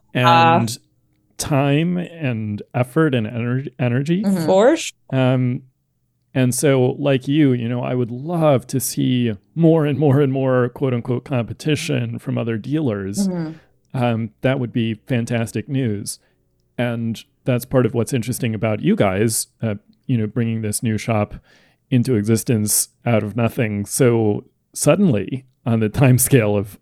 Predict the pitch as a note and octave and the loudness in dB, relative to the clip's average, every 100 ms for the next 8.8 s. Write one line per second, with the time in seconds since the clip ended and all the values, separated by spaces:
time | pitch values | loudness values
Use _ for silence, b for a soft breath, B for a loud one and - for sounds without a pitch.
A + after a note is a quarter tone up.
0 | - A#2+ C3+ A2+ G#2+ - A2+ - A#2+ G2+ | -6 -2 0 2 0 0 -2 -2 -6 -2
1 | G#2+ C3 E3+ D#3+ D#3+ - _ _ _ - | -2 -2 -4 -6 -10 -20 _ _ _ -2
2 | C#3 C#3 C#3 - _ _ _ E3+ F3 G3+ | 2 2 -2 -8 _ _ _ 0 0 -2
3 | G3 F3+ - F#3 F3+ F#3 A#3+ A#3 F#3+ D#3 | -4 -2 2 2 2 2 2 4 2 0
4 | E3+ F#3 F3+ D3+ C#3+ - - - - D#3 | -2 2 6 6 4 0 -8 -10 -8 -6
5 | D#3 C#3+ D3 - E3 _ _ - D3+ C#3+ | -4 -2 -4 -10 -18 _ _ -8 -4 -2
6 | D#3+ - D3 C3 B2 A#2 A2+ - C3 G2 | -2 -2 -2 0 0 0 0 -2 -4 -6
7 | - - B2+ C3 - A2 - - B2+ A2 | -6 -2 0 0 -2 -4 -6 -8 -6 -2
8 | G#2+ G#2+ A2+ A2 A2 G2 G2 F#2+ | -2 -2 -6 -6 -6 -4 -6 -8